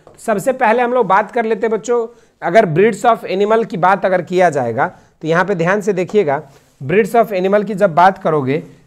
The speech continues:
तो breeds of cow की बात करते हैं, ठीक है, breeds of cow की बात करते हैं। अब इसको जो है बच्चों ओरिजिन के आधार पर दो भाग में बांटा गया है। ओरिजिन के आधार पर जो है देसी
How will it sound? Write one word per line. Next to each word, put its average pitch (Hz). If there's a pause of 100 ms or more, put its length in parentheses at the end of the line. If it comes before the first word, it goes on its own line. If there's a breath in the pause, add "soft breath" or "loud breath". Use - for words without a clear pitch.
तो 175
breeds 196
of 214
cow 185
की 170
बात 139
करते 127
हैं, 117
ठीक 175
है, 202
breeds 185
of 175 (460 soft breath)
cow 170
की 175
बात 135
करते 117
हैं। 98 (1800)
अब 151
इसको 240
जो 254
है 240
बच्चों 247
ओरिजिन 214
के 233
आधार 208
पर 214
दो 185
भाग 165
में 175
बांटा 160
गया 165
है। 156 (600 loud breath)
ओरिजिन 170
के 202
आधार 170
पर 165
जो 151
है 151 (320 soft breath)
देसी 165